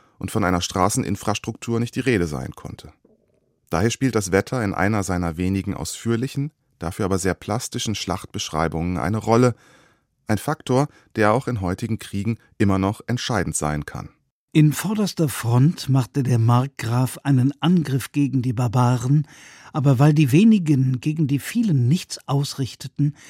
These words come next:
Speaker 2: kehrte er zum Heer zurück und berichtete, dass die Barbaren keine größere Reiterei hätten, aber eine unzählige Menge von Fußkriegern, die durch den nächtlichen Regen so behindert waren,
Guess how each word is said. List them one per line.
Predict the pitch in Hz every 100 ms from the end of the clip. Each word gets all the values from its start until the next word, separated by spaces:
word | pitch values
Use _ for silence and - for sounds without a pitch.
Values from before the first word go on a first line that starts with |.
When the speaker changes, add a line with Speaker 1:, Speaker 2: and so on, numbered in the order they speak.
| - -
Speaker 2:
kehrte | - 147 180
er | 147 143
zum | - 143 110
Heer | 113 139
zurück | - - 143 151 131 - - _ - -
und | 170 139
berichtete, | 147 123 180 - 165 135 147 120 - _
dass | - 160
die | 202
Barbaren | 151 139 135 143 156 180 151 -
keine | - 202 175
größere | 127 139 170 - 143 143 135 110
Reiterei | 143 - 143 160 208
hätten, | 113 95 - 98 110 - - -
aber | 147 143 143 -
eine | 151 151
unzählige | 254 240 - 170 143 135
Menge | 131 135
von | 135 156 160
Fußkriegern, | - 156 - - 127 127 110 104 120 - - -
die | 151
durch | 147 139
den | 139 120
nächtlichen | 117 143 - 143 127 139
Regen | 131 151 165 160 139
so | 131 127 165
behindert | 214 180 117 151 131 -
waren, | 139 131 170